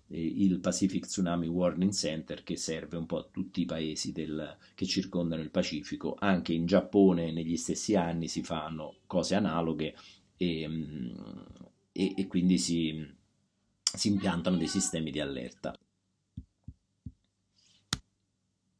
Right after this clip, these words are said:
Passano molti decenni, ma si arriva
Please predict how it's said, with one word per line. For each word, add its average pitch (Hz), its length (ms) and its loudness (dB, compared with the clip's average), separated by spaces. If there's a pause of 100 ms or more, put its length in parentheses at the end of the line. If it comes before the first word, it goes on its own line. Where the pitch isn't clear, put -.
(2250)
Passano 120 440 6
molti 120 360 6
decenni, 120 560 6
ma 90 140 8
si - 140 4
arriva 101 640 4